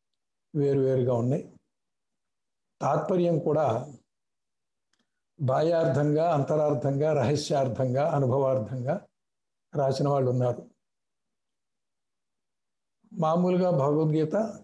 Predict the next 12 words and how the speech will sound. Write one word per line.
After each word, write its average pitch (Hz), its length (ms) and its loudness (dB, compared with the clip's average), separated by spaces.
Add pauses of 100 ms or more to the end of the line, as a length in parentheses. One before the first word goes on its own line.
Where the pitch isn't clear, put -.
క్లుప్తంగా 151 720 -2 (2750)
ఆ 147 100 0
సంస్కృ-, 160 680 -2
సంస్కృత 160 460 0
శ్లోకానికి 151 600 0
తగినటువంటి 143 540 -2
తాత్పర్యంతో 135 840 -2 (1600)
సాధారణ 175 680 2
మానవుడు 156 920 0 (1600)
తాత్పర్యాన్ని 160 1300 0
కనీసం 156 580 0
గ్రహించి 143 560 0